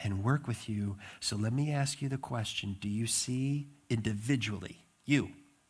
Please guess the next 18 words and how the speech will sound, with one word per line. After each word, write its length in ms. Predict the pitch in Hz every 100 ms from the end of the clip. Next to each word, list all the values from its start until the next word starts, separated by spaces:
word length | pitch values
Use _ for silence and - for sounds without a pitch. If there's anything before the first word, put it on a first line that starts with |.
| _ _ _ _ _ _ _ _ -
do 80 |
you 140 | 113 139
see 280 | - 185 170
an 100 | 147
authentic 800 | 127 123 - 127 - 135 - - _ _ _ _ _ _ _ _ _ _ _ _ -
witness 440 | 120 131 135 -
in 140 | 139 131
you? 180 | 131 127 - _ _ _ _ _ - -
Do 80 | -
you 80 | 120
have 200 | 139 170
a 40 |
desire 880 | 139 123 107 107 113 113 123 131 127 - - -
to 140 | 131 117
let 200 | 117 117
your 120 | 117 113
light 240 | 110 113
shine? 520 | - - 107 110 107